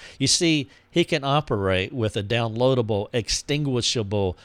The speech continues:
woman in a risk-free relationship where he can control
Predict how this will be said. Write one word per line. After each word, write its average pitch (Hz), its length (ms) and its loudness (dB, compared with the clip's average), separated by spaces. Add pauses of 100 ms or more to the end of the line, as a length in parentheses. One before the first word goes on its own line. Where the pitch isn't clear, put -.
(120)
woman 98 560 2
in 107 120 -2
a 95 80 0
risk-free 120 840 0
relationship 104 1080 -2
where 107 200 -4
he 139 180 0
can 123 260 -6
control 110 840 -2